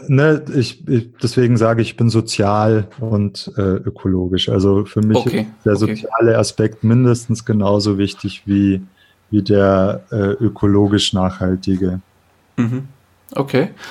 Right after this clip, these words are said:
Speaker 1: Und Nachhaltigkeit ist vielleicht auch noch mal ein bisschen breiter zu fassen. Nachhaltigkeit definieren wir heute irgendwie fast nur noch aus, ähm, oder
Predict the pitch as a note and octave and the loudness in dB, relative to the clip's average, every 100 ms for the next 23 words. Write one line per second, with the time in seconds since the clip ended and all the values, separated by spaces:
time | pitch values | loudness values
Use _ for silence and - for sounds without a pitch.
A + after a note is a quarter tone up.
0 | - - - A2+ G#2+ C3 B2+ B2 A#2+ - | -18 -20 -2 2 2 2 -2 -4 -6 -10
1 | A#2 A#2 A#2 C3 A#2 - G#2 G#2+ A#2 - | -4 0 0 -2 -4 0 2 2 0 -2
2 | A#2 A2 G#2+ A2 G#2+ A2+ G#2+ G2+ G#2+ A2+ | -2 -2 0 -4 -2 0 2 0 -2 -6
3 | G2 - G2 A#2+ A#2+ A#2 G#2+ A2+ A2+ G#2+ | -4 -2 -2 0 0 -2 -2 -2 0 0
4 | A2 A#2 G#2+ G2+ - G#2+ G2+ A2 - G#2+ | 0 -2 -2 -4 -2 -2 0 -2 0 2
5 | G#2+ G#2+ F#2+ G#2 A2+ A#2 A2+ G#2+ G#2 G#2 | 2 2 2 0 2 -2 0 -2 -2 -4
6 | G#2+ - - A2 A2+ A2+ G#2+ G#2 - _ | -8 -6 0 2 2 0 -2 -4 -8 _
7 | _ _ _ _ _ - G2+ G2+ G2+ G2 | _ _ _ _ _ -6 -4 -2 -4 -8
8 | - _ A2+ G#2 G#2+ G#2 | -12 _ -2 0 -2 -4